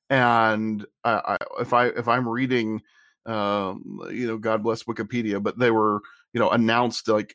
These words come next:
one season in two thousand fifteen. They, they sign up as the twenty sixteen Fiesta Bowl sponsorship, and then, like, what,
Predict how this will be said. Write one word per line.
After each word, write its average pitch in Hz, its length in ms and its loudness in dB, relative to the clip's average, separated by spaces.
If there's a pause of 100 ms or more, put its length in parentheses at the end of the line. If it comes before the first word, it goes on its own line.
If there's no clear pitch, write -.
one 113 340 -2
season 113 500 -6
in 107 220 -4
two 120 180 -6
thousand 110 380 0
fifteen. 113 540 -4
They, 104 280 -2
they 110 140 -4
sign 117 260 0
up 117 140 -2
as 110 100 -6
the 101 80 -10
twenty 113 240 -2
sixteen 113 580 -6
Fiesta 113 380 -2
Bowl 107 160 0
sponsorship, 110 840 -2
and 104 400 -2 (640)
then, 101 500 0
like, 95 280 -6
what, 87 240 -4